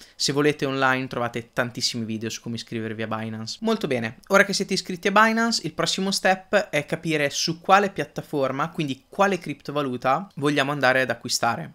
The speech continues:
Chiaramente dovete scegliere la criptovaluta in base alla piattaforma in cui vorrete pubblicare i vostri N F T. Per farvi un esempio, le piattaforme più famose che ci sono al momento sono Super Rare, eh, Foundation, OpenSea,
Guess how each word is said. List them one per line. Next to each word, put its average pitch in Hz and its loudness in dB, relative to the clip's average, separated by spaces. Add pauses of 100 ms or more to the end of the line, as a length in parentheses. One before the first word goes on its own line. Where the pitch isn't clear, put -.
Chiaramente 165 4
dovete 147 -2
scegliere 147 2
la 127 2
criptovaluta 160 2
in 143 -4
base 143 6 (340)
alla 139 2
piattaforma 143 -2
in 160 -2
cui 147 -2
vorrete 143 -2
pubblicare 135 -4
i 123 -4
vostri 120 -8
N 117 -8
F 120 -10
T. 131 -14
Per 139 0
farvi 147 4
un 156 0
esempio, 156 0
le 143 0
piattaforme 135 -6
più - -4
famose 147 -2
che - -12
ci - -8
sono 127 -2
al 127 -2
momento 135 -2
sono 120 -2
Super 117 -2
Rare, 151 4
eh, 117 -6
Foundation, 151 -2
OpenSea, 143 -2